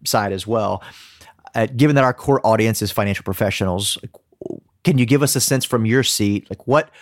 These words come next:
what do you see financial professionals doing well, and where do you see as potential area for growth?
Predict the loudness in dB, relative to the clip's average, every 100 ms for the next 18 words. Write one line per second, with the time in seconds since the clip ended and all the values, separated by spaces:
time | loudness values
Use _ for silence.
0 | -8 2 2 4 0 2 2 2 0 -4
1 | -4 -2 -2 -2 -2 0 0 0 0 4
2 | 4 2 -2 -2 0 2 2 2 0 0
3 | 2 0 -2 -6 -4 -2 0 0 -2 -6
4 | _ 0 0 0 -2 0 0